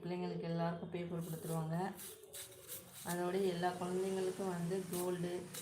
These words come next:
கிளைமேட் சேஞ்ச் ஆகிருக்கிறதுனால சளி பிடிச்சிட்டு இருக்கு. ஓவர் இந்த தடவை ரொம்ப முடியாம வருது குழந்தைங்களுக்கு. முன்னாடி மாதிரிலாம் இல்ல, எல்லாமே எதிர்ப்பு சக்தி கம்மினால தான் இந்த மாதிரி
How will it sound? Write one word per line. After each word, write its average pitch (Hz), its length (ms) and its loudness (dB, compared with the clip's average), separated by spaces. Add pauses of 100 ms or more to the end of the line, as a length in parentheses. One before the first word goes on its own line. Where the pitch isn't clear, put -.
(140)
கிளைமேட் 185 540 2
சேஞ்ச் 180 320 0
ஆகிருக்கிறதுனால 170 680 0 (140)
சளி 175 280 0
பிடிச்சிட்டு 170 420 -6
இருக்கு. 165 280 0 (3000)
ஓவர் 240 640 4
இந்த 175 200 0 (180)
தடவை 214 240 2 (800)
ரொம்ப 220 260 0 (120)
முடியாம 196 480 4
வருது 165 320 0
குழந்தைங்களுக்கு. 165 680 2 (120)
முன்னாடி 175 340 2
மாதிரிலாம் 226 400 4
இல்ல, 185 140 4 (120)
எல்லாமே 214 300 4 (100)
எதிர்ப்பு - 300 -2
சக்தி 208 400 0
கம்மினால 185 520 2
தான் 208 140 4
இந்த 175 180 2
மாதிரி 165 240 2